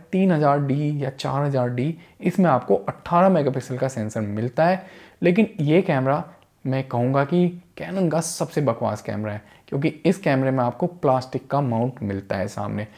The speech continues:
और प्लास्टिक का माउंट बहुत कमज़ोर होता है। अगर आप बार बार लेंस वगैरह चेंज करते हैं तो आपका ये माउंट टूट सकता है, और एक बार आपका माउंट टूट गया या घिस गया तो आपका कैमरा पूरी तरीके से ख़राब और बहुत आपका खर्चा होने वाला है उसको रिपेयर कराने में।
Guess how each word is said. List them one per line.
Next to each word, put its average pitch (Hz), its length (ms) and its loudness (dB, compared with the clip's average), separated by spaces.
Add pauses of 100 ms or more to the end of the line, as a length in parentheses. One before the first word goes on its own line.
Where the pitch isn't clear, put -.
(200)
और 110 200 -6
प्लास्टिक 156 420 2
का 151 80 -2
माउंट 123 360 -2
बहुत 123 240 -2
कमज़ोर 120 380 -2
होता 117 220 -4
है। 123 80 -4 (240)
अगर 135 140 0
आप 123 220 2
बार 127 180 6
बार 139 200 2
लेंस 127 420 0
वगैरह 127 200 0
चेंज 113 280 -4
करते 110 320 -4
हैं 160 140 0 (360)
तो 180 280 4 (160)
आपका 123 340 -2
ये 131 120 2
माउंट 117 320 0 (100)
टूट 170 200 2
सकता 165 300 2
है, 151 60 6
और 151 280 0
एक 175 240 4
बार 156 160 4
आपका 135 260 0
माउंट 117 280 0 (100)
टूट 185 180 2
गया 202 280 4 (340)
या 117 60 0
घिस 123 380 0
गया 160 220 4 (380)
तो 120 80 -6
आपका 110 280 -2
कैमरा 117 400 0
पूरी 147 280 0
तरीके 123 280 -2
से 120 100 -2
ख़राब 123 420 0 (200)
और 110 120 -6 (160)
बहुत 131 260 4
आपका 117 260 2
खर्चा 113 320 -8 (160)
होने 104 220 -2
वाला 120 240 2
है 139 120 0 (240)
उसको - 280 -2
रिपेयर 120 380 0
कराने 104 400 -4
में। 104 140 -4